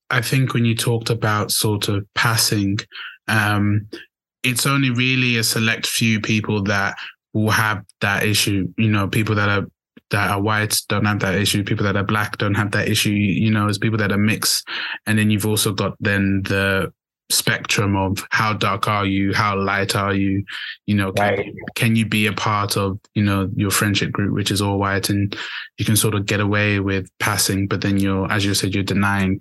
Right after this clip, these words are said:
Speaker 1: a part of yourself. Um, i-, in the film.
Speaker 2: And it's always funny, like,
Speaker 1: Okay.
Speaker 2: those gatekeepers have predominantly been white people.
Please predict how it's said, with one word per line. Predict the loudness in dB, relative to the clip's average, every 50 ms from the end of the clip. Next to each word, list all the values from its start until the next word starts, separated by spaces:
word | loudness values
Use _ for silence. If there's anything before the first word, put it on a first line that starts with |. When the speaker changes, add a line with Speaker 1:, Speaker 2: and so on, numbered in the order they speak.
| -4 -6 -6
Speaker 1:
a | -6
part | -2 0 0 0 0 0 0
of | 0
yourself. | 0 0 0 0 0 0 0 0 0 -2 -4 -6 -8 -10 -12 -12 -14 -16 -16 _ -4
Um, | -2 0 2 2 2 2 2 2 2 0 0 -4 -8 -6 -6
i-, | -6 -4 -2
in | 0 0 2 2
the | 0 0
film. | -2 -2 0 0 2
Speaker 2:
And | 2 2
it's | 2 0
always | 0 -2 -2 -4 -4 -2
funny, | 0 2 2 2 0 -2 -4 -6 -10 -8
like, | -4 -2 -2 -2
Speaker 1:
Okay. | 0 0
Speaker 2:
those | 2 2 0 0
gatekeepers | 0 -2 -2 -2 -4 -6 _ 0 0 0 0 0 -2 0 0 0 -2 -2
have | -2 -2 -2 -2 -4 -6
predominantly | -6 -4 -4 -2 -2 0 0 0 0 0 0 0 0 -2 0
been | 0 0 2 2 2 0 0 -2 -4 -2
white | -2 -2 -2 -2 -4
people. | -6 -4 -2 -2 -2 -4 -6